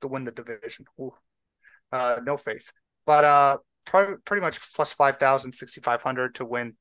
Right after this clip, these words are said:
the division. Let's see their starting five.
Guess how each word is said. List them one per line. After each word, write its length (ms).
the 260
division. 600
Let's 240
see 680
their 220
starting 800
five. 560